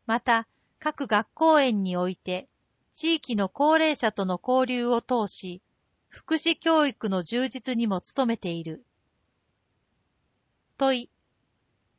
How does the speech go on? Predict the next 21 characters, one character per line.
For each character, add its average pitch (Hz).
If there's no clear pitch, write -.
駅 311
を 240
中 247
心 247
と 220
し -
た 208
市 -
街 320
地 -
の 214
整 254
備 202
に 185
つ -
い 196
て。 170
池 320
田 330
会 330
館 208